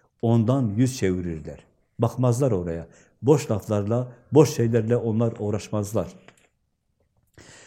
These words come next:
وَالَّذ۪ينَ هُمْ لِلزَّكَاتِ فَاعِلُونَ. Onlar kendilerini temizlemek için bir çaba, bir gayret içindedirler.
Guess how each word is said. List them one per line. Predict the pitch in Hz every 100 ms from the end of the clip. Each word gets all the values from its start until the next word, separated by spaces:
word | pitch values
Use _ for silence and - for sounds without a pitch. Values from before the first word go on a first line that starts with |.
| - -
وَالَّذ۪ينَ | 117 117 117 127 127 120
هُمْ | 110 113 117 117 117 - -
لِلزَّكَاتِ | 110 117 110 107 - 110 107 - 110 110 110 - _ -
فَاعِلُونَ. | 110 104 107 104 95 - - _ -
Onlar | 101 104 101 127 147 - - _ _ _ _ -
kendilerini | 113 110 107 107 107 120 135 - _ -
temizlemek | 113 113 120 117 131 147 120
için | 107 123 127 127 - _
bir | 113 123
çaba, | 127 117 113 113
bir | 113 107
gayret | 110 107 127
içindedirler. | 95 - 92 90 90 85 82 71